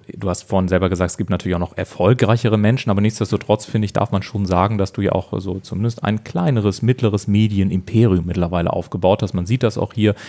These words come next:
auch da muss man dir wirklich meiner Meinung nach die Anerkennung zollen: Sachwertmagazin, Wirtschafts-T V, Erfolg-Magazin und was du sonst alles so hast. Was sind dann aus deiner Sicht ganz operativ gesehen die wichtigsten Kennzahlen, die du täglich auf dem Radar hast, um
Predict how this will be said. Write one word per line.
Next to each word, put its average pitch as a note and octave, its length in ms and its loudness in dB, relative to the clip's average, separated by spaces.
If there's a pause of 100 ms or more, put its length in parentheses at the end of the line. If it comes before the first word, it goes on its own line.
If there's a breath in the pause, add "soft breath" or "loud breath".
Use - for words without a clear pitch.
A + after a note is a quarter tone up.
(220 loud breath)
auch - 140 -4
da F#2+ 160 0
muss G2+ 160 -2
man F#2 140 0
dir F#2+ 100 0
wirklich F#2+ 280 -2 (180)
meiner G2+ 240 2
Meinung F#2+ 220 2
nach F2+ 120 -2
die F#2 100 -2
Anerkennung G2+ 480 0
zollen: G2 300 0
Sachwertmagazin, F2+ 920 0
Wirtschafts-T G2 480 0
V, F#2 260 0
Erfolg-Magazin F#2+ 880 -2
und F#2 120 -2
was F#2+ 140 -2
du G2 60 -10
sonst G#2 240 0
alles F2 240 -2
so F2 140 -4
hast. G2+ 260 -2 (680 loud breath)
Was - 160 2
sind F3 160 2
dann D#3+ 100 4
aus C#3 160 0
deiner D#3+ 300 2
Sicht C#3 240 0
ganz F3 180 0
operativ D3+ 560 -2
gesehen F#2+ 360 0
die G2 120 0
wichtigsten C3 500 -2
Kennzahlen, F2+ 640 -2
die G2 100 -2
du G2+ 120 -2
täglich C#3+ 640 0
auf A2+ 160 0
dem A2+ 120 0
Radar G#2 600 0
hast, F2 300 -6
um G#2 400 0